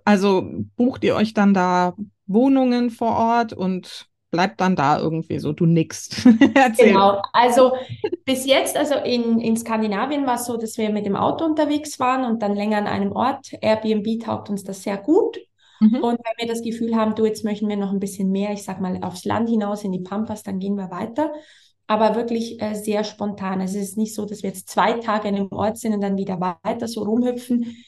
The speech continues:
Speaker 2: sondern wir möchten wirklich auch, ich sag mal, die Atmosphäre dieses Gebiets dann auch wahrnehmen. Oder wenn wir in der Nähe einer Stadt sind, möchten wir auch wirklich erleben, wie ist da, wie ist es am Tag, wie ist es an der Nacht. Also wir tauchen da auch wirklich ein. Also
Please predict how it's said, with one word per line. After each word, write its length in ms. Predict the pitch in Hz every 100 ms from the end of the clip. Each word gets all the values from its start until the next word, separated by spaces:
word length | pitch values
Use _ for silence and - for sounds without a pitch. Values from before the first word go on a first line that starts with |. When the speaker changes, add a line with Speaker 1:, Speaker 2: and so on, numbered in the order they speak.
| _
Speaker 2:
sondern 300 | - 226 220
wir 100 | 226
möchten 400 | 220 226 - 226
wirklich 380 | 214 220 226 -
auch, 320 | 202 214 - - _
ich 160 | 214 -
sag 160 | 214
mal, 240 | 220 208 196 - - _ -
die 100 | -
Atmosphäre 1000 | 202 - 226 226 - 226 233 226 262 -
dieses 260 | 226 220 226
Gebiets 400 | 226 - 226 -
dann 160 | 214 -
auch 220 | 190 -
wahrnehmen. 560 | 226 247 240 233 226
Oder 260 | 226 196 202
wenn 160 | 202 202
wir 260 | 196 196 196 - _
in 120 | 202
der 80 | 202
Nähe 260 | 202 202
einer 220 | 196 196
Stadt 340 | 190 - 208 214
sind, 240 | 226 208
möchten 300 | 208 208 214
wir 100 | 202
auch 100 | 196
wirklich 280 | 196 208 208
erleben, 360 | 196 202 214 196
wie 140 | 180
ist 220 | 196 -
da, 240 | 185 185 185 - _ -
wie 80 |
ist 100 | 220
es 80 | 202
am 160 | 196 185
Tag, 280 | 240 233 214
wie 60 |
ist 80 | 202
es 120 | 196
an 80 | 185
der 100 | 185
Nacht. 260 | 202 202 -
Also 220 | 208 208
wir 120 | 208
tauchen 300 | 220 214 214
da 180 | 202 -
auch 160 | 185
wirklich 380 | 185 185 175 -
ein. 200 | 165 175
Also 260 | 180 180